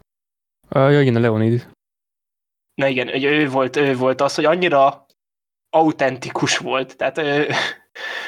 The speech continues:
Speaker 2: ő annyira egy élő lélegző karakter volt, hogy ő tényleg elhiszed, hogy ez simán lehet ott a, ilyen lakóövezetben a szomszédot, tehát az annyira tetszett, és az, hogy a,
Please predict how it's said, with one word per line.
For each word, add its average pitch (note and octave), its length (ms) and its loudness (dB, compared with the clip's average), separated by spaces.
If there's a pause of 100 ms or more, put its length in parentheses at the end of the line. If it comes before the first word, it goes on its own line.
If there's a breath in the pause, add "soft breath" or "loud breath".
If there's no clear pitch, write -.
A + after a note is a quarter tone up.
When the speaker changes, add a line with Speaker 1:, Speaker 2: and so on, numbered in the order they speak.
(140)
Speaker 2:
ő D3+ 120 0
annyira F3+ 280 4
egy C#3+ 220 0
élő D#3 300 2
lélegző C#3 440 -2
karakter C3 520 -2
volt, C3+ 180 -2
hogy C#3+ 120 -2
ő C#3+ 160 0
tényleg D3 280 -2
elhiszed, C3 320 -4
hogy C3+ 100 -6
ez B2+ 120 -2
simán C3 260 -2
lehet C3 220 -4
ott - 160 -8
a, C#3 200 2
ilyen C3 380 -4
lakóövezetben C3 760 -2
a B2+ 40 -4
szomszédot, A#2+ 600 -6
tehát B2+ 200 -6
az C3+ 160 -6
annyira C#3+ 480 -4
tetszett, D3 440 -4
és - 120 -4
az, D#3 140 -2
hogy C#3+ 200 -4
a, C#3 300 2